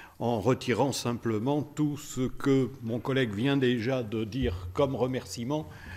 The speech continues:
parce que sinon ça va faire vraiment beaucoup, en particulier quand ça s'adresse aux organisateurs. Il y a évidemment un très grand plaisir,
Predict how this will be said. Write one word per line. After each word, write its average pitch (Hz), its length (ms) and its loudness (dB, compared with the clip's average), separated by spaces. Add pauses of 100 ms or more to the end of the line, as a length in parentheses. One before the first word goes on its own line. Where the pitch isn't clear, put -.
parce - 100 -10
que 135 80 4
sinon 135 300 2
ça 131 140 4
va 123 100 6
faire 143 160 4
vraiment 139 320 4
beaucoup, 127 460 4 (560)
en 120 100 4
particulier 117 560 0
quand 135 140 0
ça 117 180 0
s'adresse 143 460 0
aux 110 120 0
organisateurs. 120 880 6 (2750)
Il 160 140 0
y 175 120 10
a 160 80 10
évidemment 139 480 6
un 110 80 0
très 160 260 4
grand 139 160 4
plaisir, 127 640 2